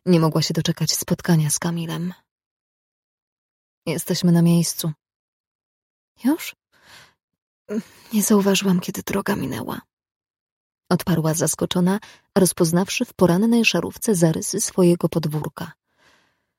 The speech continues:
„O której po ciebie przyjechać?” „Po mnie?” „Tak, zawiozę cię do szpitala. O której mam być?” „Dziękuję. I tak bardzo dużo dla mnie zrobiłeś”.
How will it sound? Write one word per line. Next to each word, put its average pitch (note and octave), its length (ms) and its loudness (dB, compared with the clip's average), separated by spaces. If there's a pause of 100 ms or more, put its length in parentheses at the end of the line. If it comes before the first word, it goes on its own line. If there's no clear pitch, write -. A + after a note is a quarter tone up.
(600)
„O E3 60 0
której E3 320 2
po E3 80 2
ciebie E3+ 240 4
przyjechać?” - 680 0 (540)
„Po G#3 160 -2
mnie?” D4+ 180 4 (1300)
„Tak, - 640 -4 (180)
zawiozę E3 560 4
cię F#3 120 0
do F#3+ 100 0
szpitala. D#3+ 640 -4 (600)
O E3 100 -2
której E3 320 -2
mam E3 220 0
być?” - 300 -6 (1500)
„Dziękuję. G#3 580 -6 (720)
I - 40 -20
tak A#3 200 4
bardzo F#3+ 260 2
dużo G#3 260 -6
dla G#3+ 140 -2
mnie G#3+ 180 -4
zrobiłeś”. G#3 580 -6